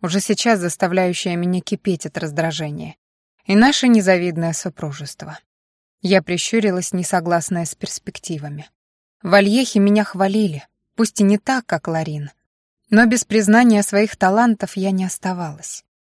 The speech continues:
И пусть присутствие господина Клейна заставляло меня глупеть, сейчас-то его рядом не было. Следовательно, нужно просто сосредоточиться на проблеме и рассуждать логически.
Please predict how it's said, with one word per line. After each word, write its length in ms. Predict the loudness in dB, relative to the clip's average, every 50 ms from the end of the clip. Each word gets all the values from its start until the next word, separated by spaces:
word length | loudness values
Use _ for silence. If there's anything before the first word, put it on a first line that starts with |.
| _ _ _
И 100 | -6 -4
пусть 300 | -2 -4 -6 -6 -6 _
присутствие 640 | -6 -4 -4 -2 -4 -4 -4 -4 -4 -2 -2 -2
господина 600 | -2 -4 -8 -4 -4 -4 -2 0 0 0 -2 -2 -4
Клейна 560 | -8 -8 -6 -4 -2 -2 -4 -4 -6 -10 -14 _ _ _ _ _
заставляло 580 | -6 -4 -4 2 2 2 4 6 4 4 4
меня 300 | 4 2 0 0 0 -2
глупеть, 680 | -2 -2 -2 -2 -4 -6 -12 -12 -12 -14 -16 -18 -18 _ _ _ _ _ _ _ _
сейчас-то 600 | -8 -4 -4 -4 0 2 2 2 2 0 -4 -6
его 240 | -4 -4 -4 -2 0
рядом 360 | 0 0 0 0 -2 -4 -2
не 140 | -2 -2 -2
было. 240 | -2 -4 -10 -12 -16 _ _ _ _ _ _ _ _
Следовательно, 760 | _ -4 0 2 2 2 2 2 -2 -2 -4 -4 -4 -4 -2 0
нужно 340 | 0 0 2 4 2 2
просто 400 | 2 0 -4 -4 -4 -2 -4 -4
сосредоточиться 1000 | -4 -2 -4 -4 -2 -2 0 0 0 -2 -2 -2 -4 -4 -4 -8 -12 -10 -8 -6
на 120 | -6 -6
проблеме 540 | -2 -2 -2 -2 0 -2 0 0 0 -2 -2 -8 _ _ _ _ _ _
и 140 | 2 2 4
рассуждать 640 | 4 2 0 0 -2 -2 -2 0 -2 -4 -4 -2 -2
логически. 800 | -2 -2 -2 -2 -4 -8 -10 -10 -12 -12 -14 -16 -16 -20 -20 -20